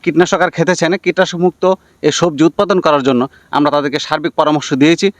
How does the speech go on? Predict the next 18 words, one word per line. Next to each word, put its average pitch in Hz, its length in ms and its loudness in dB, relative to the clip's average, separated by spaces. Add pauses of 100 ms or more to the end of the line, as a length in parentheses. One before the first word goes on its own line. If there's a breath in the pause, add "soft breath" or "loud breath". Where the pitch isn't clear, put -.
(220 soft breath)
এবং 180 180 2
আমাদের 185 300 2
এই 214 120 4
যে 170 160 2
জমিটা 185 320 4
আমরা 170 140 2
দাঁড়িয়ে 156 240 0
আছি, 151 140 -4
এটা 165 220 2 (340 soft breath)
বছরের 165 400 2
প্রায় 160 300 0
সাত - 260 -4
থেকে 147 160 -4
আট 139 180 -2
মাস 175 160 0
পানি 165 220 0
থাকে, 196 220 -2
এটাতে 160 380 2